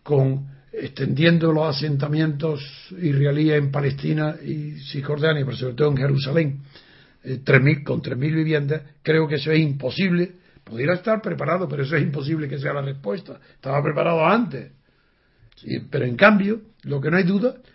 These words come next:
es que la segunda medida, que es congelar, no entregar al gobierno palestino las contribuciones que Israel hace, un, un poco para que lo comprendan aquí en el, el oyente,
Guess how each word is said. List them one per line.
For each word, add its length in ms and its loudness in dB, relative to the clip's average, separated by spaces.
es 160 -6
que 140 -6
la 80 -4
segunda 420 0
medida, 380 -2
que 140 0
es 80 -4
congelar, 580 0
no 140 2
entregar 540 -2
al 180 2
gobierno 340 4
palestino 600 -6
las 240 4
contribuciones 720 0
que 120 -4
Israel 420 2
hace, 400 0
un, 360 2
un 200 0
poco 280 -2
para 180 -4
que 80 -4
lo 140 -4
comprendan 600 -2
aquí 320 -2
en 460 -2
el, 480 -10
el 240 -12
oyente, 560 4